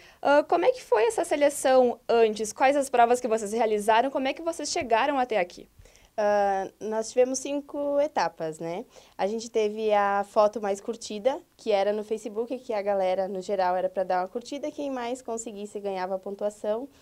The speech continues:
Speaker 2: A foto criativa, né, que era sobre rally, era alguma coisa sobre rally. Ah, a arrecadação de alimentos, né, que eu arrecadei muitos quilos de alimentos, né, eu consegui arrecadar mais de setecentos e vinte quilos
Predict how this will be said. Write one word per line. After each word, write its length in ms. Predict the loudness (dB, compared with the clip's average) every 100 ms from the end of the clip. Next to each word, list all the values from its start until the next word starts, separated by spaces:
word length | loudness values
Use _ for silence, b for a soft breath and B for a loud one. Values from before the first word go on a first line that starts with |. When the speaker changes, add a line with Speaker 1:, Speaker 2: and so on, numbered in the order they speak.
| b b b b
Speaker 2:
A 440 | -2 0 2 2 2
foto 240 | 2 2
criativa, 680 | 0 0 0 -2 -6 -2 -4 -4 _
né, 300 | -8 -6 -6
que 160 | -6 -2
era 500 | 2 2 2 2 0 b b b
sobre 400 | -2 2 4 2
rally, 440 | 0 0 0 -6 -8 _ _ -2
era 180 | 4 4
alguma 340 | 4 -2 -6
coisa 260 | -6 -6 -6
sobre 340 | -4 -4 -4
rally. 340 | -6 -6 -8 -12 b b b
Ah, 680 | 0 2 2 2 0 -4 -8 -16 _ -6
a 680 | -2 0 -2 -4 -6 -8 -12 -16 -20 _ -4
arrecadação 520 | 2 4 2 2 -2
de 80 | -2
alimentos, 640 | -2 -2 -2 -4 -10 -12 -12
né, 260 | -10 -10 -12 b b _
que 840 | -6 0 2 2 2 -2 -4 -10 -6
eu 180 | 2 2
arrecadei 500 | 2 -4 -2 -2 2
muitos 600 | 2 4 4 4 -4 -14
quilos 260 | -8 -6 -4
de 60 |
alimentos, 540 | -2 -2 -2 -4 -6 -6
né, 160 | -4
eu 40 | -4
consegui 400 | -6 -10 -6 -4
arrecadar 440 | -4 -6 -2 -2
mais 260 | 0 -2 -4
de 60 |
setecentos 440 | -6 -8 -4 -6 -4
e 40 |
vinte 300 | -6 -6 -8
quilos 500 | -6 -4 -4 -6 -12